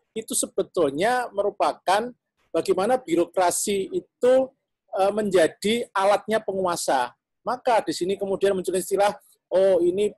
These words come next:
birokrasinya ini pro rakyat, oh, birokrasinya ini, eh, apa, eh, tidak pro rakyat." Kemudian ada bahasa, eh, "tumpul ke atas, tajam ke bawah." Itu sebenarnya potret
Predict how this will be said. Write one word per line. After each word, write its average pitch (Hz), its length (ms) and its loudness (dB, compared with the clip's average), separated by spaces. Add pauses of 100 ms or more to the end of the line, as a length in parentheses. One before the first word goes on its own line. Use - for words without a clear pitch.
(100)
birokrasinya 165 720 -2
ini 180 240 -2
pro 180 240 0
rakyat, 170 640 0
oh, 202 80 2
birokrasinya 165 640 -2
ini, 196 320 0 (320)
eh, 175 400 2
apa, 208 360 -2 (360)
eh, 165 600 0 (180)
tidak 175 280 0
pro 175 120 2
rakyat." 185 520 0
Kemudian 185 360 0
ada 180 240 0
bahasa, 180 460 0 (420)
eh, 175 220 2 (100)
"tumpul 196 640 2
ke 190 80 -2
atas, 214 560 0
tajam 175 320 0
ke 170 80 -6
bawah." 175 320 2 (320)
Itu 226 160 -6
sebenarnya 233 320 -2
potret 233 400 -2